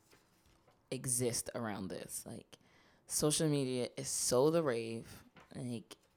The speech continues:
everyone talks about it. Everyone's on it. Like, for someone not to be on social media is like, like, what? What kind of life are you living and not being on social media? But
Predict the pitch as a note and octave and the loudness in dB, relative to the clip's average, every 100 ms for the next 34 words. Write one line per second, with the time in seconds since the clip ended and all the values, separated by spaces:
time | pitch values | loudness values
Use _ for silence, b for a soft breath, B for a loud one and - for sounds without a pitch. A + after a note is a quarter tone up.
0 | _ B2+ C#3 D3 D3+ C#3+ B2+ B2 - A2+ | _ 2 4 4 4 2 2 0 -2 -2
1 | A2+ A#2 C3+ D#3 D3+ D#3 - B2 B2 G#2+ | 0 2 2 4 4 2 -2 -6 -4 -4
2 | A2 A2 - B B B B A2 A2 C3+ | -4 -6 -10 B B B B -2 2 4
3 | D3 C#3+ B2+ A#2+ B2 C#3+ - - B2+ B2 | 6 6 4 6 8 8 6 -2 0 4
4 | A#2+ B2 B2 A#2+ A#2 A#2 A#2 A#2 A2+ A2+ | 4 2 0 0 0 -4 -4 -4 -6 -8
5 | - - - _ _ _ _ _ _ _ | -12 -18 -20 _ _ _ _ _ _ _
6 | _ _ C#3 A#2+ A#2+ A#2+ A#2+ F#3+ A#3 - | _ _ -16 -16 -12 -4 0 2 2 -2
7 | - - A3+ G#3+ A#2+ A#2 B3+ D4+ C3 A#2 | -10 -4 0 0 0 2 2 2 -2 0
8 | A#2 A2+ A#2 A#2 A#2+ A2+ A#2 A#2 A#2 - | -2 -4 -4 -4 -4 -4 -4 -4 -6 -6
9 | - C3 B2 B2 A#2+ G#2+ - B B B | -8 -8 -10 -10 -12 -14 -14 B B B
10 | B B B _ - A#2+ A#2 A2 | B B B _ -4 0 0 0